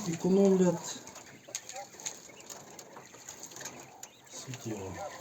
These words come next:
Коротше, рекомендую. Недорого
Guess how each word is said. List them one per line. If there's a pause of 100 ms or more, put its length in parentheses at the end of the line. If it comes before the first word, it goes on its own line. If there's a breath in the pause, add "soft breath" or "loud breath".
(640)
Коротше, (3500)
рекомендую. (2500)
Недорого